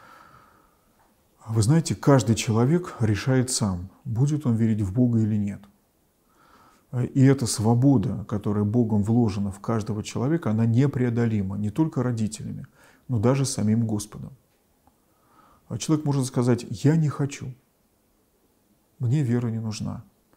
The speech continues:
и ничего мы с этим не сделаем. А, мы знаем, э, очень много страшных негодяев, которые были детьми святых людей. И знаем много святых людей, которые выросли в семьях атеистов и неверующих людей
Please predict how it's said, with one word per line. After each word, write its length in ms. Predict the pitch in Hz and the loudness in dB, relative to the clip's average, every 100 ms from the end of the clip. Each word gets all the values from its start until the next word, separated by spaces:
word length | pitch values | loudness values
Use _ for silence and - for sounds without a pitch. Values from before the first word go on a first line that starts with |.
| _ _ _ - | _ _ _ 0
и 80 | |
ничего 320 | 123 120 147 151 | 0 0 -2 -4
мы 100 | 123 | -2
с 100 | 120 | -4
этим 240 | - 107 | -6 -6
не 100 | 107 | -6
сделаем. 440 | 104 - 135 139 - _ _ - - - - _ | -8 -10 -12 -16 -20 _ _ -20 -20 -20 -20 _
А, 300 | 104 104 101 | 0 0 0
мы 220 | 123 139 | 2 2
знаем, 480 | 123 139 143 120 - - _ | 4 4 4 4 0 -8 _
э, 200 | 127 110 - - - - - - | -6 -6 -6 -12 -14 -18 -12 2
очень 300 | 156 - 131 | 2 4 2
много 520 | 139 143 123 110 - - - | 2 2 2 0 -2 -14 -16
страшных 600 | - 127 151 156 135 - | -4 2 2 2 -2 -2
негодяев, 640 | 123 131 120 110 104 - - _ _ _ _ _ _ - | 0 2 2 0 -2 -8 -18 _ _ _ _ _ _ -10
которые 320 | 123 127 117 | -4 0 0
были 260 | 107 147 156 | 2 2 0
детьми 520 | 127 123 120 - 139 | -4 -8 -8 -6 -6
святых 460 | - 127 123 120 | -6 -8 -8 -6
людей. 400 | 120 - - - _ _ _ _ _ _ _ - | -8 -8 -10 -14 _ _ _ _ _ _ _ -2
И 80 | 120 | 2
знаем 320 | 117 131 123 | 4 4 6
много 380 | 123 131 113 107 | 6 4 4 -2
святых 400 | - 117 120 117 | -4 -8 -6 -4
людей, 280 | 110 170 | -2 -2
которые 360 | 175 120 110 107 | -2 -4 -2 0
выросли 440 | 98 143 160 - | 2 4 2 -2
в 80 | 110 | -8
семьях 380 | - 120 120 120 | -4 -4 -4 -6
атеистов 560 | 113 135 123 - 113 - | -6 -6 -6 -8 -12 -10
и 80 | 120 | -4
неверующих 600 | 120 127 135 107 - - | 0 2 2 0 -6 -8
людей 380 | 101 117 151 | -4 -2 -4